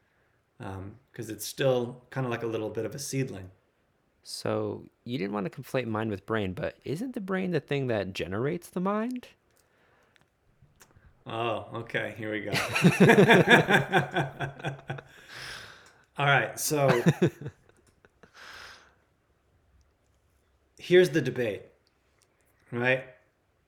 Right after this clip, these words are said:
Speaker 2: The scientific materialism view is that consciousness arises from matter, which is essentially what you were just saying.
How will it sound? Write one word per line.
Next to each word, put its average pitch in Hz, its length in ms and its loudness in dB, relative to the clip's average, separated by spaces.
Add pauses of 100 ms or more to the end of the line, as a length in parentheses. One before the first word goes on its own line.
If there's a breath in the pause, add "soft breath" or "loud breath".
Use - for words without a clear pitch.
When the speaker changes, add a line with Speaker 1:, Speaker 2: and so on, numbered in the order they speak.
(340)
Speaker 2:
The 127 800 0 (460)
scientific 151 640 0
materialism 123 1040 0 (100)
view 110 500 -6 (960 soft breath)
is 127 260 0
that 120 320 -2
consciousness 143 840 -4
arises 110 540 0
from 101 260 -8
matter, 98 360 -8 (640)
which 131 180 -6
is 123 120 -4
essentially 123 460 -2
what 117 140 -2
you 113 100 0
were 107 100 -2
just 104 200 -8
saying. 95 240 -8